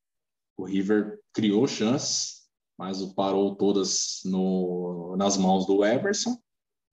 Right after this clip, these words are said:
Não deixou o River ali ameaçar o, essa classificação do Atlético Mineiro.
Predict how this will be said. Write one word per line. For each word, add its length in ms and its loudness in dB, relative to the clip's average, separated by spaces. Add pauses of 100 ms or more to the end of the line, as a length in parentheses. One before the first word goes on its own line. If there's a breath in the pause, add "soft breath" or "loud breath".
Não 220 -2
deixou 680 2
o 60 2
River 380 -2
ali 200 0
ameaçar 580 -6
o, 640 -2
essa 380 -6
classificação 840 0
do 300 2
Atlético 420 -4
Mineiro. 480 -2